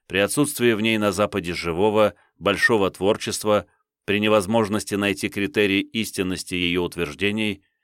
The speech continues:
и при одновременном существовании равноценных и противоположных живых философских представлений на Востоке,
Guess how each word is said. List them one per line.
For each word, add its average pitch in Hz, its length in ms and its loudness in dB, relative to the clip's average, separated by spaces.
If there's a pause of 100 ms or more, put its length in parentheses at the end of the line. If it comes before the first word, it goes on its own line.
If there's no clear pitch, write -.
(200)
и 98 120 -2
при 107 140 0
одновременном 107 680 2
существовании 98 800 0
равноценных 92 800 -2 (240)
и 113 120 0
противоположных 104 920 2
живых 95 280 2
философских 92 640 -2
представлений 90 640 -4
на 82 120 -4
Востоке, 104 600 -4